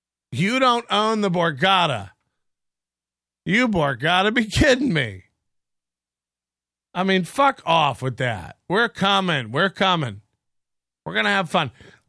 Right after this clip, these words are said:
<coughs> Sorry, I have been bonging. I'll even have a drink with Chad. You know, who knows? Chad and I could patch it up.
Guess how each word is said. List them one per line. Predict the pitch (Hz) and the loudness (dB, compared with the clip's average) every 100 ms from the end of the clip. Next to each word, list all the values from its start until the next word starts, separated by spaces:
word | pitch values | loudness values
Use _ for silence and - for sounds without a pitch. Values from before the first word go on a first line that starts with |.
| - | -6
<coughs> | - - 605 - - - - _ - - - - - - - - 480 508 1077 1077 480 - _ - 679 960 - 165 104 - _ _ _ _ _ _ _ - - | -4 -4 -6 -8 -14 -16 -20 _ -20 -20 -20 -20 -10 -2 -2 0 0 0 0 0 0 -2 _ -4 -2 -2 0 0 -2 -8 _ _ _ _ _ _ _ -20 -14
Sorry, | - 147 131 104 | -2 0 2 -2
I | |
have | 107 147 151 | 0 0 0
been | 156 139 | 0 2
bonging. | 147 139 107 60 _ _ _ _ _ _ _ _ - | 0 0 -6 -16 _ _ _ _ _ _ _ _ -2
I'll | 160 320 | 2 2
even | 339 | 2
have | 240 220 | 2 2
a | 190 | 2
drink | 190 190 | 0 -2
with | 156 127 | -4 -4
Chad. | 180 196 151 107 | 0 2 2 -2
You | 170 | 0
know, | 240 | 0
who | 320 | 2
knows? | 311 262 180 | 2 2 0
Chad | 208 240 | 0 0
and | 294 | 0
I | 208 | -2
could | 156 | -2
patch | 175 190 160 | 0 0 -2
it | 143 | -2
up. | 180 196 - _ | 0 0 -2 _